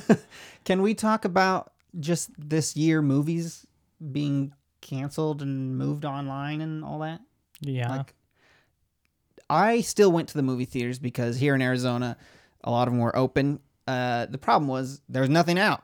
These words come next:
Speaker 1: So I, you know what I was looking forward to the most? Quiet Place Two <laughs> got
Speaker 2: <laughs>
Speaker 1: canceled.
Speaker 2: Oh, yeah,
Speaker 1: It was
Speaker 2: that
Speaker 1: like
Speaker 2: was a,
Speaker 1: one
Speaker 2: that was a
Speaker 1: week,
Speaker 2: thing at one point.
Speaker 1: It was one week from coming out, and then everything got closed. So anyway,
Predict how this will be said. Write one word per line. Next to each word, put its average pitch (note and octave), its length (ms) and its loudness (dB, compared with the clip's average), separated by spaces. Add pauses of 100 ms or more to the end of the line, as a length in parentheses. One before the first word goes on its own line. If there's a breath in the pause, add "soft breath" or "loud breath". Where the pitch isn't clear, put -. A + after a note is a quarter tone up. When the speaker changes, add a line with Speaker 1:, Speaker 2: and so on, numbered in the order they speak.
Speaker 1:
So C3+ 480 0 (180)
I, C3+ 260 0 (520)
you C#3+ 100 -4
know D3+ 100 0
what F3 80 2
I F3 40 2
was E3+ 100 0
looking E3+ 140 -4
forward F3+ 200 -4
to F3 60 -8
the F3 60 -2
most? F#3 440 -4 (920)
Quiet D#3 300 0
Place E3+ 280 -6
Two B2+ 360 0 (140)
<laughs> - 160 -14
got A3+ 360 8
Speaker 2:
<laughs> - 0 -
Speaker 1:
canceled. B3 880 4
Speaker 2:
Oh, A3 220 2
yeah, A#3 320 4
Speaker 1:
It - 20 10
was G#3 120 8
Speaker 2:
that G#3 100 10
Speaker 1:
like A3 80 8
Speaker 2:
was F3 100 8
a, F#3 40 8
Speaker 1:
one G#3 260 10
Speaker 2:
that A3+ 100 8
was - 120 8
a - 40 10
Speaker 1:
week, G3 160 8
Speaker 2:
thing D#3 220 4
at D3+ 120 2
one D#3 200 4
point. E3+ 240 -2
Speaker 1:
It - 20 4
was E3+ 140 2
one E3+ 480 4
week E3+ 260 4
from C#3 300 -2
coming C#3+ 360 2
out, B2 260 2
and B2+ 140 2
then B2 120 0
everything C#3 420 0
got B2 200 0
closed. C3 340 -2
So D#3 260 2 (180)
anyway, B2+ 240 2